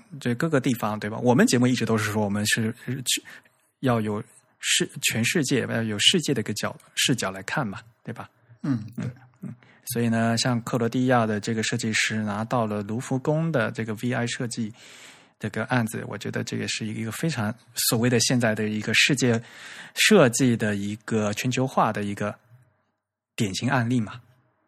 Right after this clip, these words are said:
Speaker 2: 嗯。
Speaker 1: 嗯。据说这个V I呢，要五月底六月初才开始逐渐地开始用，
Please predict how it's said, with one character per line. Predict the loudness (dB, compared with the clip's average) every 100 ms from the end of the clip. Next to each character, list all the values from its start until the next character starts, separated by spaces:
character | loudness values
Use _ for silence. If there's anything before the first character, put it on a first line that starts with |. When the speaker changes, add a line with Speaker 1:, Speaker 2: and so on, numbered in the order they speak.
| _ _ -20 -16 -4
Speaker 2:
嗯。 | -2 -4 -8 -12 -8
Speaker 1:
嗯。 | -8 -12 _ _ _ -20 -18 -16 -16 -18 2
据 | 4
说 | 8 8
这 | 8 4 2 _
个 | 8 10 10 10 8 8 6 6
V | 4 6
I | 10 10
呢， | 10 6
要 | 6 8 8 6 2
五 | 0
月 | 2 2
底 | 2 -2
六 | 0 0
月 | -2
初 | -2 -2 2 4 4 4 0
才 | 0 0 0
开 | -2 -4
始 | -2 -6
逐 | -4 -6
渐 | -4 -2 -2 -2
地 | -4 -6 -6
开 | -8 -8
始 | -8 -8 -4
用， | -2